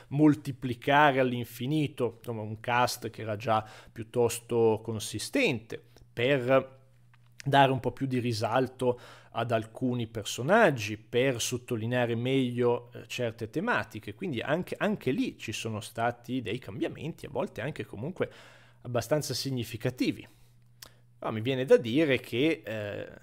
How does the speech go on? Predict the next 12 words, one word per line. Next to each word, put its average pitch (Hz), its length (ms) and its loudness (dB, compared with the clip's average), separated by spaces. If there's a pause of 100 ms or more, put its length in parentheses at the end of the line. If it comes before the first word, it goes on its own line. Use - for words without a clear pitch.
c'è - 160 -8
stato 135 420 0
anche 117 400 -2
molto 127 560 0
più, 123 600 -2 (840)
molto 139 340 0
più 139 180 0
amore 110 520 0 (240)
verso 127 480 0
ciò 127 340 0
che 117 320 2
è - 120 -6